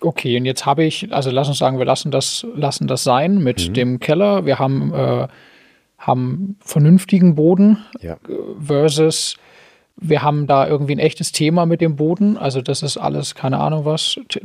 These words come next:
Speaker 1: trägt nicht. Man muss da richtig eingreifen. Was, was macht das am Ende aus?
Speaker 2: Das macht ähm,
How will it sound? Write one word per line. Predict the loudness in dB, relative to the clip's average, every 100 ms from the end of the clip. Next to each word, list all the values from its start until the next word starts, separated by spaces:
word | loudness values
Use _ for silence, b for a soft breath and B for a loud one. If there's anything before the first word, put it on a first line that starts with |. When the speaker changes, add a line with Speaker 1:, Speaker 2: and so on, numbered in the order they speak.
| -8
Speaker 1:
trägt | 2 2 2 -2
nicht. | -2
Man | 0 -2
muss | -2
da | -2
richtig | -2 -2 -2 -4
eingreifen. | -2 -2 -2 -4 0
Was, | -2 -2 -4
was | -4 -2
macht | -4 -4 -6
das | -6 -4
am | -4
Ende | -4 -4
aus? | -4 -4 -4 -8 B B B B B B B B B
Speaker 2:
Das | -12 -6 -6 -2
macht | 0 0 -2 -10 -12 -12 _ _ _ _ _ _ _ _ _ _ _ _ _ _ _ _ _ _
ähm, | 0 2 2 2 0 -2 -8